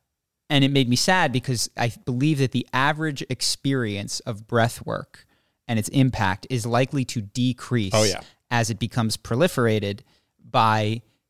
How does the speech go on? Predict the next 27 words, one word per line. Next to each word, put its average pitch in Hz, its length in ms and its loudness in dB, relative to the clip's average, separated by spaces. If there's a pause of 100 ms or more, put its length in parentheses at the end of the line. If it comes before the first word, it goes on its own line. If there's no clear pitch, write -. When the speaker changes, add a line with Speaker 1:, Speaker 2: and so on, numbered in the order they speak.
(580)
Speaker 1:
teachers 135 580 2
that 120 480 0
are, 107 600 4 (280)
one, 185 260 4
they've 143 120 4
seen 202 160 4
the 131 80 2
power 131 320 2
of 92 100 -2
it - 80 -4
in 107 100 0
their 101 120 2
own 113 100 0
life. 95 140 -4
It's 104 120 -2
like, 113 100 -2
"Wow, 131 240 2
this 123 180 -2
works 131 300 0
really 110 160 -4
fast." 117 460 -2
But, 127 180 0 (100)
uh, 110 80 -8 (180)
of - 120 -4
course, 165 320 0
like 117 180 -2
everything, 117 540 0